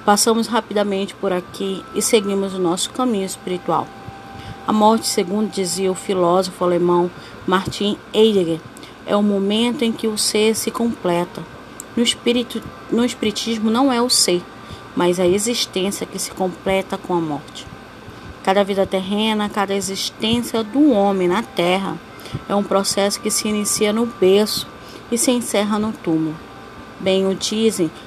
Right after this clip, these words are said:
as filosofias da existência. O homem é um projeto, um enxergo rápido ao alvo através da morte súbita. Outros o atingem mais lentamente, mas todos terão de alcançá-lo,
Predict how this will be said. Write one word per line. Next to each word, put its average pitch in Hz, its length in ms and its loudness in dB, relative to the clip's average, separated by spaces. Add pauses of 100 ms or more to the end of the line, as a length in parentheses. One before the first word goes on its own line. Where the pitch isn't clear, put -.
(120)
as 196 140 -2
filosofias 208 680 0
da 208 120 0
existência. 196 720 0 (580)
O 202 60 2
homem 208 340 6
é 190 40 4
um 196 120 2
projeto, 196 800 0 (520)
um 269 120 6
enxergo 233 440 6
rápido 208 600 2
ao 180 240 2
alvo 180 320 6
através 175 460 -2
da 170 80 0
morte 165 320 -2
súbita. 185 580 -4 (440)
Outros 226 500 8
o 208 60 2
atingem 214 520 -4
mais 240 240 -2
lentamente, 226 720 0 (480)
mas 254 160 2
todos 233 340 6
terão 202 280 2
de 185 80 -4
alcançá-lo, 185 760 0